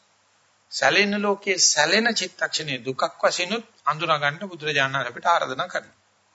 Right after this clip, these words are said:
නිසා ආනන්ද සප්පාය කියලා කියන්නේ නොසැලෙන සැප පිළිබඳව ඒක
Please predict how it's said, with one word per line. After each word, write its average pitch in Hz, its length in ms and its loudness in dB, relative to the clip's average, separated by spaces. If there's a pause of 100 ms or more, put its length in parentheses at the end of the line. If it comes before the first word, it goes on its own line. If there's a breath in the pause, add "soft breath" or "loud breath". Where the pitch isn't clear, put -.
(760 soft breath)
නිසා 190 280 0 (160)
ආනන්ද 180 420 6
සප්පාය 160 500 2
කියලා 165 260 -8
කියන්නේ 202 240 -4
නොසැලෙන 170 560 -2
සැප 135 360 0
පිළිබඳව 156 680 -2 (840 soft breath)
ඒක 143 200 -4